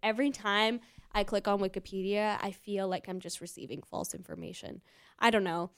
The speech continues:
And I don't, like, what you said about it being approved by, like, a bot,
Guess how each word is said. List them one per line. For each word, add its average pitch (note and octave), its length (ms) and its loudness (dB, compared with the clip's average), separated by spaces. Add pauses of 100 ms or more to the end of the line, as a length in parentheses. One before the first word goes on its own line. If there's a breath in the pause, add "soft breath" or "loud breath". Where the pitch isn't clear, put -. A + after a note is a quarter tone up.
(200 soft breath)
And C#4 140 6
I C#4+ 140 12
don't, D#4+ 240 6
like, B3+ 160 2
what C#4+ 120 0
you C#4 60 0
said C4 220 4
about B3 240 6
it A3+ 140 2
being A#3 260 2
approved G#3+ 680 -2
by, F#3+ 160 2
like, F3+ 180 -2
a F3 80 -4
bot, F3 580 0